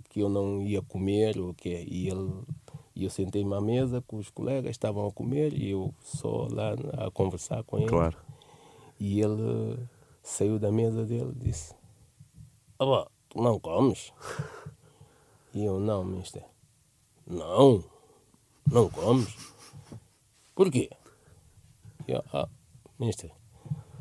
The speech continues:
Speaker 1: eu já ando a fazer isso há anos. Eu não como, tenho, tô, tenho Ramadão."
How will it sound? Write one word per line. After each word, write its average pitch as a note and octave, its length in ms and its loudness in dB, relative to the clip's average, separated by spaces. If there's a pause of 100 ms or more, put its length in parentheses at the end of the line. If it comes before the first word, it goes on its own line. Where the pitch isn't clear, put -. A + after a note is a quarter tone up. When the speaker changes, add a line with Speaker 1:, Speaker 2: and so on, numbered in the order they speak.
(220)
Speaker 1:
eu - 80 0
já A2+ 220 4
ando G2+ 160 2
a F#2 40 -4
fazer E2+ 340 -4
isso D#2+ 320 -6
há D#2+ 240 0
anos. - 360 0 (640)
Eu G#2 400 -2 (920)
não G#2 220 -2
como, G#2 440 -2 (460)
tenho, F#2 840 -4 (1300)
tô, F#2 380 2
tenho F#2+ 280 -2
Ramadão." E2 600 -4